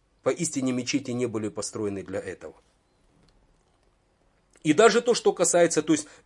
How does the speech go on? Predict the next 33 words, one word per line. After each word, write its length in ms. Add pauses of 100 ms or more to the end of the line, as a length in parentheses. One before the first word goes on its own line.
не 180
говоря 380
уже, 260
что 200
ученые 600
здесь 260
говорят, 380
что, 260 (220)
то 80
есть, 160
почтение 500
мечети, 420
Абдулла 420
ибн 180
Умар 240
говорит, 340
что 280 (160)
«Ля 200
таттахидуль 600
маза-, 380
масаджида 640
турукан, 640 (240)
илля 220
ли 140
дикрилляхи 580
ау 140
сала». 420 (720)
Что 180
пусть 260
мечети 420
не 140
будут, 320
что? 320